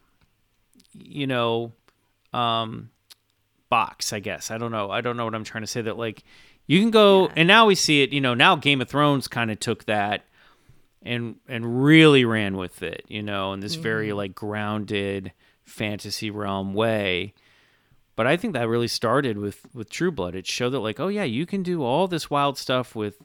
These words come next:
Speaker 1: with genre. It doesn't just have to fit into, like, you know, the,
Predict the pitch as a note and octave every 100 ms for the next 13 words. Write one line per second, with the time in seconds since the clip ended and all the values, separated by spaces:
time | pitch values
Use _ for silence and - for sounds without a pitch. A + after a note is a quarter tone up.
0 | C3+ A2+ G2+ A2 G#2+ G2+ F#2+ A2+ C#3+ -
1 | B2 B2+ - B2 A#2+ - A2+ - - A#2+
2 | A2+ B2 A2+ - A#2 A2 G#2+ G2+ G2 _
3 | _ _ _ _ _ _ _ _ _ _
4 | - B2 A2 G#2 G#2 G#2